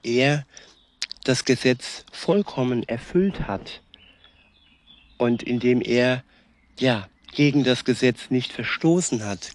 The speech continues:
gegen kein einziges Gebot. Und weil er es geschafft hat, können wir durch unseren Glauben an Jesus Christus von der Last des Gesetzes befreit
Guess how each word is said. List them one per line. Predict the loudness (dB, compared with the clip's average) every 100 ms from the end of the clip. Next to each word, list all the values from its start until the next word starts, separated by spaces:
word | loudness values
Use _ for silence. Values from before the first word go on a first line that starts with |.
| -8
gegen | -6 -2 -2 -2
kein | -4 -2 -2 -2 0
einziges | 0 0 -2 -6 -6
Gebot. | -6 -6 -2 -2 -4 -8 -16 _ -20 -20 -20 _ _
Und | -6 0
weil | 0 2
er | 0 0
es | -4
geschafft | 0 0 0 -2 -4
hat, | -2 -2 -4 -18 _ _ -16 -8
können | 0 0 0
wir | 2 4 4 2 -6 -16
durch | -8 2 4 4 0
unseren | -2 -2 -2 -8 -8
Glauben | -4 0 2 2 0 -4 -8 -14 -6
an | -4
Jesus | -2 -2 -2 -8
Christus | -8 -8 -6 -2 -2 -4 -14 _ -20 -18 -18 -10
von | -4 0
der | 0
Last | 2 0 -2 -8 -20 -10 -6
des | -4
Gesetzes | -2 -2 -2 -2 -4 -4 -8 -20 -12
befreit | -10 -10 -10 -6 -2 -2 -4